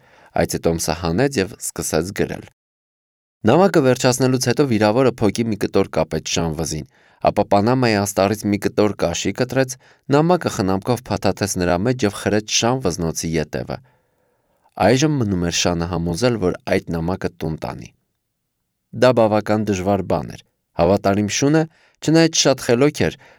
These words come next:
ոչ մի կերպ չէր կարողանում հասկանալ, թե ինչու պետք է ինքը փորձանքի մեջ թողնի հեռանա մի մարդուց, որին այնքան նվիրված է։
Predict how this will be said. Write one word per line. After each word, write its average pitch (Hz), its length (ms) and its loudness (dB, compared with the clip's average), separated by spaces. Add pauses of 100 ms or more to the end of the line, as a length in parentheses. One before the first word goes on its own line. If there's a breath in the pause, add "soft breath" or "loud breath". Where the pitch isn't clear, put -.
(140 soft breath)
ոչ 143 240 6
մի 135 180 -2
կերպ 139 300 0
չէր 98 220 0
կարողանում 85 480 0
հասկանալ, 120 500 -2
թե 151 120 0 (120)
ինչու 156 360 0
պետք 85 280 -2
է 78 140 0
ինքը 123 280 -2
փորձանքի 95 540 -2
մեջ 107 280 -2
թողնի 90 380 -2
հեռանա 85 420 0
մի 90 160 -2
մարդուց, 87 540 -2 (340 soft breath)
որին 139 260 4 (100)
այնքան 92 520 -2
նվիրված 80 540 -4
է։ - 100 -12